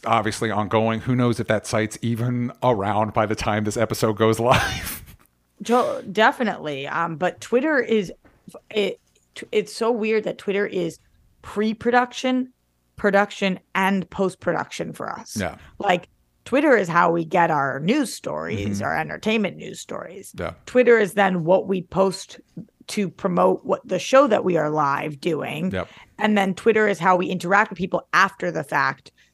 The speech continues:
Speaker 2: to know how they felt about certain things. Like, Twitter is all stages of production. So
Speaker 1: Yeah.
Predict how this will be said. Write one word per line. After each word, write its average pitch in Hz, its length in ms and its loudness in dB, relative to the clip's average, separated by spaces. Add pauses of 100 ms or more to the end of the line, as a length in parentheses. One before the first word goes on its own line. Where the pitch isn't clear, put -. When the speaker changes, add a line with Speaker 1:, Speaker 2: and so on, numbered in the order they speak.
Speaker 2:
to 202 120 0
know 175 180 2
how 165 160 -2
they 190 160 0
felt 285 300 4
about 151 260 -4
certain 151 320 -8
things. - 300 -12
Like, 165 160 -6
Twitter 233 280 2
is 214 500 0 (580)
all 226 260 6
stages 196 480 2
of 185 140 -2
production. - 580 -2
So 170 180 -2
Speaker 1:
Yeah. - 160 0